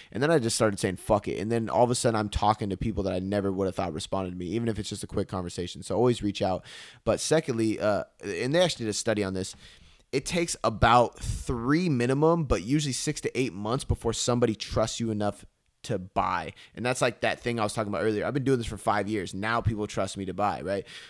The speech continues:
I have people that, uh, will respond to my email newsletters that I write Monday through Friday every single day.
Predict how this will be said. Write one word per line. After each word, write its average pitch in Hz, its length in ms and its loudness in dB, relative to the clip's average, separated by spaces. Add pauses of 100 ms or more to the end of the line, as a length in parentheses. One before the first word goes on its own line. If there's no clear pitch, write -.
(120)
I 123 140 2
have 139 220 2
people 143 400 0
that, 110 240 2
uh, 92 480 2
will 104 240 -2
respond 110 420 2
to 113 60 2
my 98 220 -2
email 113 340 2
newsletters 95 500 -2
that 90 120 -2
I 90 60 0
write 92 300 -2 (160)
Monday 110 360 0
through 139 160 -2
Friday 98 320 0
every 101 140 -4
single 117 220 -4
day. 90 260 -4